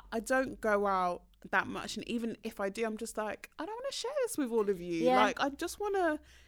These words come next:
Speaker 1: enjoy this moment and be like, "You know what? I had a really nice night," and, and just keep it at that. But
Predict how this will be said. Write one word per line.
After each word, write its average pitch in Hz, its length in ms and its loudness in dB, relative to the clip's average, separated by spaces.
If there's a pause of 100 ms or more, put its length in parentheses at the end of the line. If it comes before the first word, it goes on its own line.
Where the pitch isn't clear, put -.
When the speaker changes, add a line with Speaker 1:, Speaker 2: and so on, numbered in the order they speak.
(240)
Speaker 1:
enjoy 262 380 4
this 285 180 -2
moment 269 220 4
and 262 100 0
be 285 60 -2
like, 262 200 0
"You 330 60 -2
know 381 100 2
what? 175 340 2
I 403 40 -6
had 403 100 -2
a 359 40 0
really 392 240 4
nice 359 280 -2
night," 240 400 0
and, 226 320 0
and 240 120 -4
just 269 140 -6
keep 269 300 -2
it 220 180 -2 (560)
at 190 280 2
that. 170 340 0
But 175 260 2